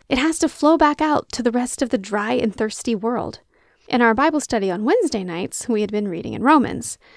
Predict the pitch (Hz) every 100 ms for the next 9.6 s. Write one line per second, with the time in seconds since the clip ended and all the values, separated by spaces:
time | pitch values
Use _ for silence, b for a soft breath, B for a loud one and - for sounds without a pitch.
0 | b b - 247 247 240 330 392 381 -
1 | 277 269 262 233 - - - 190 196 202
2 | - - 285 302 - 220 - 196 202 208
3 | 208 - 220 220 214 226 277 269 - 214
4 | 214 262 208 196 214 214 202 202 - 190
5 | 208 185 202 b b b - 233 247 226
6 | 226 226 226 240 269 - 185 196 240 -
7 | 196 214 196 185 202 - - - - 247
8 | 233 226 233 214 208 _ 214 214 202 214
9 | 180 196 - - -